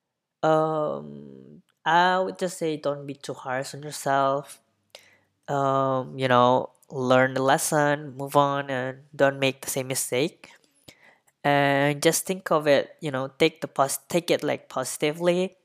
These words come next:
as, you know, as a life lesson and not dwell on it for a long time. That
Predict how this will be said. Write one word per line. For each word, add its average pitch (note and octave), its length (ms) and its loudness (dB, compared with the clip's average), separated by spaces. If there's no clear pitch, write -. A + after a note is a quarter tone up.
as, C#3 880 0
you C#3+ 120 -4
know, C3+ 320 -4
as D3 160 4
a C#3+ 60 0
life C3 320 0
lesson D3 440 -4
and C3+ 200 -12
not C3 240 -6
dwell C3 380 4
on B2 200 -4
it A#2 260 -10
for C3 300 -4
a A#2+ 80 -2
long A#2 200 -2
time. A2+ 480 -16
That C3 220 0